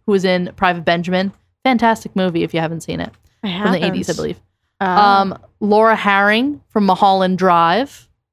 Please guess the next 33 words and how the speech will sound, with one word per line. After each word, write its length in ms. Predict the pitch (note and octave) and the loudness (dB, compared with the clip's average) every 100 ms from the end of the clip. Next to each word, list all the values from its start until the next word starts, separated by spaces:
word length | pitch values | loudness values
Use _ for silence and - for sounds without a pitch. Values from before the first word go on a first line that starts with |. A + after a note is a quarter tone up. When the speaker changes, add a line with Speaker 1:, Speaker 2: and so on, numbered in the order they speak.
| _ _ | _ _
Speaker 2:
Haven't 320 | E3 D#3 - | -4 -4 -4
seen 180 | F3 E3+ | -4 0
that 100 | C4+ | 2
Speaker 1:
And, 280 | E4 C#4 C#4 | 4 4 2
Speaker 2:
one 100 | B3+ | 0
either. 80 | - _ _ _ _ | -6 _ _ _ _
Speaker 1:
well, 380 | G#3 A#3+ B3+ B3+ | 0 2 4 2
you've 240 | A3+ A#3 | 0 0
seen 220 | - D4 | 0 2
this 180 | B3 A#3 | 0 0
one. 320 | G3+ F#3 F3+ _ _ _ | -2 -2 -6 _ _ _
Kimberly 400 | - A#3 A3+ A#3+ | -2 2 2 2
J. 160 | G#3+ A3+ | 2 2
Brown 480 | G#3 G#3 F#3 F3+ F3 _ _ _ | 4 2 2 0 -6 _ _ _
from 100 | G3 | -4
Halloween 320 | F#3 F3 E3+ | 0 0 4
Speaker 2:
Oh, 120 | B3+ C4 | 6 6
Speaker 1:
Town. 60 | |
Speaker 2:
hell 200 | A#3+ A3+ | 6 4
yeah. 380 | A3 G3 E3 D#3+ - - - A4 | 4 4 2 0 -4 -10 0 4
Oh, 240 | A#3 A3 | 6 6
hell 200 | A3 A3 | 6 6
yeah. 420 | G#3 G3 E3+ D#3+ A#3+ - - | 6 4 4 2 0 -10 -10
Speaker 1:
<laughs> 280 | - - D#4+ | -12 -8 0
Speaker 2:
Who 140 | - D4+ D4+ | 2 4 4
is 180 | C#4 | 4
currently 540 | - D#4+ D4 C#4+ C4+ C4 | 2 4 4 4 2 2
dating 600 | B3+ B3 B3 A#3 A3+ A3+ | 4 4 6 4 2 2
the 120 | A3+ | 0
kid 380 | F#3+ E4 C4 A#3+ | 2 2 4 4
that 180 | B3 - | 0 2
played 320 | A#3+ A3 A#3 | 2 2 0
Cal 840 | - B3+ C4 A#3 G3 E3+ F3 C#4 | 2 4 6 6 6 4 2 0